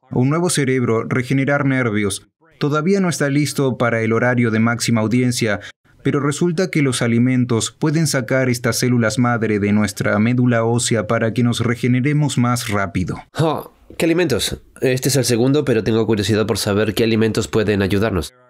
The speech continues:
Speaker 1: Hay varios. Te voy a dar uno desde el principio, es el chocolate negro.
Speaker 2: Ah, oh, ahora estás hablando mi idioma. Bien,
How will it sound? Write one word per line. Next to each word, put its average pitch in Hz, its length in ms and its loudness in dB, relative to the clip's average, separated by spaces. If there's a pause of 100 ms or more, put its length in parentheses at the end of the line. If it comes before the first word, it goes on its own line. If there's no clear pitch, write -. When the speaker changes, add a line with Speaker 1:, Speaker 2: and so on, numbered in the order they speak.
(480)
Speaker 1:
Hay 185 140 -2
varios. 170 540 0 (680)
Te 139 80 0
voy 175 200 2
a 185 80 0
dar 170 220 0
uno 160 280 2
desde 120 260 0
el 113 100 0
principio, 113 760 2
es 139 180 0
el 165 140 0
chocolate 113 680 0
negro. 104 400 0 (800)
Speaker 2:
Ah, 120 160 -2
oh, 135 380 4
ahora 131 120 2
estás 131 200 0
hablando 120 240 2
mi 113 80 2
idioma. 104 340 2
Bien, 113 300 0